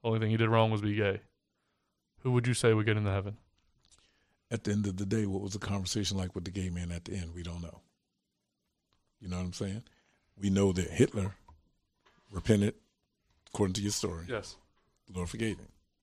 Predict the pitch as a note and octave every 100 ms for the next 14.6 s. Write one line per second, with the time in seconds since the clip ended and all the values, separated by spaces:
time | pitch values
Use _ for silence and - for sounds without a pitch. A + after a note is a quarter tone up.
0 | _ _ _ _ _ G2+ G2 - G#2 G2+
1 | G2 - A2+ G2+ C3+ A#2+ G#2 A2 F#2 E2
2 | G#2 G2 F#2 F#2 A#2 G2+ F2+ G#2 F#2+ F#2
3 | F#2+ F2+ - G2 - - - - _ _
4 | _ _ _ _ _ _ _ _ _ -
5 | G2 D#3+ C3 G2+ F2+ G#2 - _ _ _
6 | _ _ _ _ G#2+ G#2 B2 G#2+ G2+ C3+
7 | A2+ F#2+ G#2+ G2+ F#2 G#2 - G2+ G2 F#2+
8 | G2+ G2+ - - - _ _ _ G#2 G#2
9 | F#2+ C3 A#2+ G2+ - _ A#2 G#2 G#2+ -
10 | G2 G2 F#2 G#2 G#2 F#2+ F2+ - - -
11 | - _ _ - G#2+ A2 G#2 F#2+ G2 F#2+
12 | G#2 F#2 F#2+ - A2+ E2+ G#2+ G#2+ F#2+ -
13 | A2+ F#2+ G2+ G2+ A2 F#2+ F2 E2+ F2+ -
14 | - _ _ _ _ -